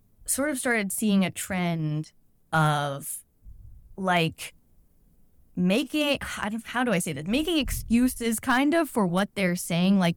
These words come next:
they were saying this because they were oppressed by their religion or by this, these men in their life or something like that. And it just felt like it wasn't really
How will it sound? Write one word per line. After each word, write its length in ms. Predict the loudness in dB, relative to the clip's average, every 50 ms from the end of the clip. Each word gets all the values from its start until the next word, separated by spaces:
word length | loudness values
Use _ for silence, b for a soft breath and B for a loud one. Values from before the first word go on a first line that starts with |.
| -2 -6 -4
they 160 | -2 0 0
were 120 | 0 0
saying 300 | 0 2 2 4 6 6 6
this 180 | 6 4 2
because 580 | 0 -4 -6 -6 -4 -2 0 0 2 0 0 -4 -8 -14 -18 -20 -20 -20 -20 -20 -20 _ -8
they 200 | -6 -4 -4 -4
were 680 | -4 -4 -2 0 2 4 4 6 6 6 4 4 2 0 _ _ _ _ _ _ _ _ _ _ -8
oppressed 520 | -8 -8 -6 -2 0 0 0 0 -2 -4
by 200 | -2 -2 0 0
their 200 | 0 -2 -2 -4
religion 760 | -4 -4 -4 -4 -4 -4 -6 -6 -8 -8 -10 -8 -8 -8 -10 -8
or 580 | -4 -2 0 0 2 2 2 2 2 0 -2 -4 _ _ _ _ _ _ _ _ _ _ _ _ _ _ _ -2
by 460 | 0 2 2 2 2 2 4 2 2 0
this, 240 | 0 -2 -2 -4 -4 -10 -20 _ _ _ _ _ _ _ _ _ _ _ -8
these 240 | -6 -4 -4 -2 0
men 240 | 0 0 2 2
in 140 | 2 2 2
their 160 | 2 0 -2
life 320 | 0 0 0 0 -2 -6 -8
or 100 | -8 -8 -6
something 340 | -4 -2 -2 -2 0 0
like 180 | -2 -2 -2 0
that. 220 | 0 2 2 4
And 120 | 4 4 4
it 120 | 2 2
just 200 | 0 -4 -4 -2 0
felt 160 | 0 0 2
like 180 | 0 0 0
it 140 | 0 -2 0
wasn't 500 | 0 0 2 2 2 0 0 0 -4 -4
really 480 | -4 -4 -4 -4 -2 -2 -2 -2 -4